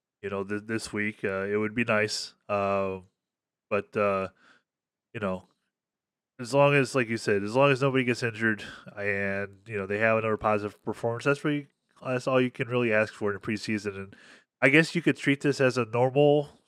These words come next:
preseason since technically they have four games, and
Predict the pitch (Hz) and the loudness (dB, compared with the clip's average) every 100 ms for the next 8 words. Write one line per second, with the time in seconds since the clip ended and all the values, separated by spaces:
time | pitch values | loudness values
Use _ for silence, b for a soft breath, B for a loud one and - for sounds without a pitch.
0 | _ - 139 147 143 151 - 120 - - | _ -2 0 0 0 -2 -4 -8 -6 -6
1 | 123 131 - 131 123 120 123 117 - 123 | -6 -12 -6 -4 -2 0 0 -2 -2 -4
2 | 127 127 131 120 107 104 | 0 0 -2 -4 -8 -8